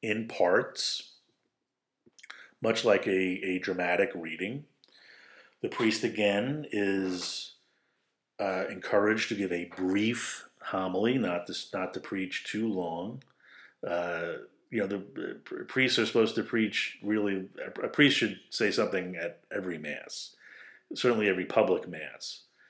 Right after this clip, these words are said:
Sometimes in religious houses, we don't necessarily give, you know, homilies every day to one another, but, you know, really, it w-, in Mass out in, in a parish, it, it,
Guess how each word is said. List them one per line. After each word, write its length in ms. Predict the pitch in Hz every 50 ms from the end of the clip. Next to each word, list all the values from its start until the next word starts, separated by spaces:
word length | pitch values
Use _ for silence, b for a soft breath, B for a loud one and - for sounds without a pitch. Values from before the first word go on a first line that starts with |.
| b b b
Sometimes 460 | b - 101 - - 107 101 101 95
in 80 | 95 92
religious 440 | 92 95 92 95 95 95 95 90 -
houses, 460 | 98 95 92 90 87 87 82 82 85
we 80 | 90 87
don't 160 | 85 85 87
necessarily 440 | 85 82 - 82 82 87 82 82 82
give, 200 | 85 87 85 - _ _ _ _ _ _ _ _ _ _ _ _ -
you 80 | 151 95
know, 140 | 85 82 78 - -
homilies 640 | 95 90 90 87 87 85 85 85 80 - - - B B B B B B B B B B
every 240 | 98 90 92 90
day 180 | 90 95 92 90
to 80 | 90 85
one 180 | 87 87 87
another, 420 | 87 87 92 92 90 85 82 78 -
but, 180 | - 90 82 - - - - - - - -
you 120 | 117 117
know, 80 | 110 104
really, 680 | 101 101 104 107 107 104 101 98 98 95 90 87 - b b b b b b b b b b -
it 80 | 120
w-, 300 | 107 101 104 104 - -
in 180 | 117 113 107 104
Mass 340 | 104 104 104 104 101 - -
out 320 | 101 98 98 95 90 90
in, 140 | 95 92 87
in 160 | 87 - 95
a 40 | 87
parish, 680 | - - - 98 95 92 90 85 82 - - - - - - _ -
it, 120 | 98 92 - _ _ _ _ _ _ _ _ _ _ _ _ _ - 117 113 113 104 _ _ - 339 - - - -
it, 160 | 175 151 131